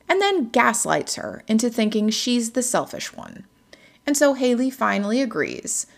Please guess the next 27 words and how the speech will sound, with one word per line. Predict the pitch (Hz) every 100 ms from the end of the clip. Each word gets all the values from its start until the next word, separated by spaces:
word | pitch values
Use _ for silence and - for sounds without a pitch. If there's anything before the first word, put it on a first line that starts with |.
| _ -
but | 214
says | - 240 240
that | 226 214
she | 233
won't | 202 208
leave | 226 226 233
her | 240
rehearsal | 240 208 196 240 240 -
early, | - 87 - - - - - -
and | 247
tells | 330 381 -
Stephen | - 226 233 226
to | 233
meet | 196 196
her | 208
at | 226
her | 240
bank | 196 165 170 -
the | 180
next | 160 - -
day | 139 147
for | 170
the | 165
money. | - - - 196 - _ _ _ _ _ _ _ _ _ _ _ _ _ 208
Stephen | - 226 196 170
isn't | 156 196 -
happy, | 262 247 240 226 220